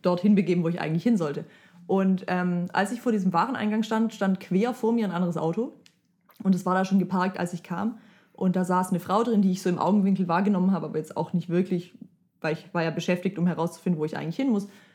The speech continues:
Und dann ha-, musste ich warten auf jeden Fall, bis die Person dann fertig war, die ich abholen sollte. Und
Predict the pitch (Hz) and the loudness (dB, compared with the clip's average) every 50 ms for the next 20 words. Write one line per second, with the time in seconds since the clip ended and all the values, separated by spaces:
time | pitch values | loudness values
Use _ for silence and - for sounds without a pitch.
0 | _ _ _ _ _ - 196 196 196 190 196 - - _ - 196 190 190 190 190 | _ _ _ _ _ 2 4 4 4 2 0 -4 -12 _ -2 2 2 2 2 0
1 | - - 202 226 214 214 185 - 208 233 269 285 277 240 226 208 208 220 208 208 | 0 2 2 2 2 0 -2 0 0 2 0 0 -2 -4 -4 -2 0 0 0 0
2 | 208 202 190 180 185 180 - 185 175 180 165 160 175 180 180 170 - - - 165 | 2 0 0 -2 -2 -4 -4 -4 -2 -2 0 0 0 0 0 -2 -4 -6 -4 -4
3 | 165 160 - 226 214 247 247 226 226 208 202 202 202 190 185 - 196 196 - 208 | -4 -2 0 0 0 0 0 -4 -4 -2 -2 -2 0 -2 -2 -2 -4 -2 -2 0
4 | 190 190 180 180 175 175 185 180 - - _ _ _ _ _ _ _ _ _ _ | 0 0 0 0 -2 -2 -4 -6 -8 -12 _ _ _ _ _ _ _ _ _ _
5 | - 190 190 180 180 185 190 - - | 0 0 2 2 2 2 0 0 -2